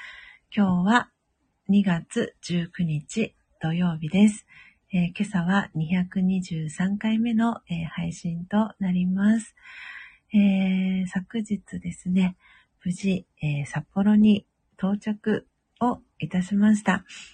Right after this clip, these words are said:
えー、そして今はですね、ホテルのお部屋にですね、えー、のっぽさんと、えー、一緒にいます。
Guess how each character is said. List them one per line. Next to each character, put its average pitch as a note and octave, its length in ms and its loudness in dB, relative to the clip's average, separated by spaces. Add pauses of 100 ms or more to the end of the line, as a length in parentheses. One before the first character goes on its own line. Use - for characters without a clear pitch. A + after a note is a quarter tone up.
(160)
え F3 160 2
ー、 E3+ 40 -2
そ F3+ 140 -4
し F3+ 100 -8
て A#3 320 -4
今 F#3+ 300 2
は E3+ 120 -4
で F3 80 -8
す - 180 -6
ね、 G#3 180 6
ホ G3 180 -2
テ E3+ 160 -4
ル E3 120 -4
の D#3 200 -2 (100)
お D#3 60 -4
部 D#3+ 100 -8
屋 F3 160 0
に F3 140 0
で E3+ 140 -6
す - 140 -8
ね、 G3 220 2 (420)
え E3 180 -4
ー、 E3 40 0
の F3+ 120 0
っ F3+ 40 -6
ぽ F3 120 -4
さ D3+ 200 -4
ん D3+ 80 -6
と、 A3+ 320 -2
え - 60 -6
ー、 D#3 40 0 (120)
一 D3+ 80 -2
緒 F#3+ 200 -4
に A3+ 300 -2 (240)
い E3 100 -2
ま G3 240 6
す。 - 160 -6